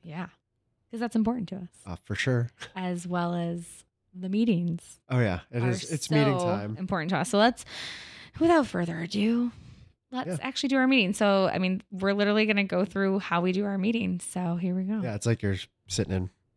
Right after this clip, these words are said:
Speaker 2: listening
Speaker 1: Yeah.
Speaker 2: to us have our meeting.
Speaker 1: I mean, listen, you could find this interesting. You could be like, "What are they doing?" <laughs>
Speaker 2: Whatever.
Speaker 1: But
Speaker 2: Hopefully you
Speaker 1: whatever.
Speaker 2: get something good out of it.
Speaker 1: Yeah, it'll be interesting. So, um, all right, Zach, what's your agenda for the week?
Speaker 2: Uh, agenda for the week. Um,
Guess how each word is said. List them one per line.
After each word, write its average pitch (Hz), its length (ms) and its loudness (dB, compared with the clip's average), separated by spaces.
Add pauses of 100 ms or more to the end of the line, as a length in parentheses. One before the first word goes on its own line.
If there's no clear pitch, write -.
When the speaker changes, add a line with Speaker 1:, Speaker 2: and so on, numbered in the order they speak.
(220)
Speaker 2:
listening 98 340 -2
Speaker 1:
Yeah. 98 100 -10
Speaker 2:
to 95 180 0
us 92 300 -2
have 95 160 -2
our 104 80 2
meeting. 139 260 4
Speaker 1:
I 285 60 -8
mean, 302 100 -2
listen, 208 220 -2
you 175 80 -2
could 202 120 -4
find 185 200 2
this 185 100 0
interesting. 196 540 2
You 190 100 6
could 185 140 -10
be 165 120 0
like, 170 240 -2
"What 170 440 0
are - 120 -2
they 175 120 -2
doing?" - 260 4
<laughs> - 640 -12
Speaker 2:
Whatever. 233 400 2
Speaker 1:
But - 80 -14
Speaker 2:
Hopefully 151 280 2
you - 60 6
Speaker 1:
whatever. 143 100 6
Speaker 2:
get 131 60 2
something 135 220 4
good 127 100 8
out 120 140 8
of 110 80 4
it. 117 140 4
Speaker 1:
Yeah, 254 160 -4 (160)
it'll 220 180 0
be 226 100 2
interesting. 190 520 -2
So, 175 440 2
um, 180 400 0
all 180 60 -2
right, 254 240 -2
Zach, 214 360 -2
what's 208 220 -6
your 233 100 -2
agenda 220 280 -6
for 170 160 -10
the 170 120 -8
week? 170 220 -8 (540)
Speaker 2:
Uh, 120 260 6
agenda 143 320 6
for - 140 0
the 160 120 4
week. 151 500 0 (140)
Um, 101 560 2